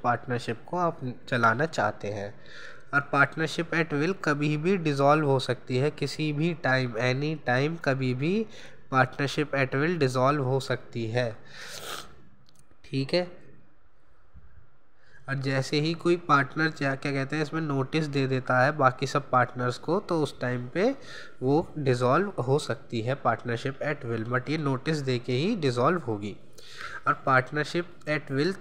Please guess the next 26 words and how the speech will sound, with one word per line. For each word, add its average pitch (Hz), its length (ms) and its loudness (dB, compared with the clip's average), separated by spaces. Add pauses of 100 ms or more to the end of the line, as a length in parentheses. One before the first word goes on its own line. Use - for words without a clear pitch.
तब 170 220 2
डिसॉल्व 147 400 6
होती 123 300 2
है 175 180 8 (300)
जैसे 131 280 2
ही 185 340 2 (400)
notice 135 600 2
of 175 220 0 (100)
termination 139 600 2
आता 127 280 6
है। 127 120 4
जब 143 180 0
मान 139 180 8
लीजिए 131 300 2
partnership 135 800 2
at 135 160 0
will 127 200 0
में 139 140 0
मान 135 220 8
लीजिए 127 260 0
दो 139 280 0
पर्सन 123 460 2
है 143 100 4 (140)
ए 135 200 0 (100)
और 151 180 4
बी, 113 240 -4